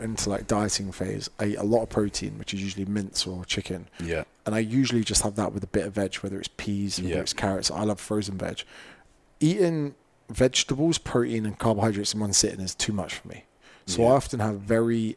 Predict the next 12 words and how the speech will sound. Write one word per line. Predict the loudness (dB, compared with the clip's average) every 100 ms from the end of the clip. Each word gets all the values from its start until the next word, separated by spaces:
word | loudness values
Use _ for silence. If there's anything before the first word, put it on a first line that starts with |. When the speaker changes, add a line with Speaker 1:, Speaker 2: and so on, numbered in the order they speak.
| -6
Speaker 1:
lean | -6 -2 0 0 -2
meals, | -2 -2 -4 -6 -10 -16 -20 _
and | 0
then | 2
I | 4
snack | 6 6 2 -4
on | -8 -8
fruit, | -2 0 0 -4 _ _
cereal. | -2 2 4 4 4 2 2
Speaker 2:
You |
do, | 4 4
yeah. | 4 2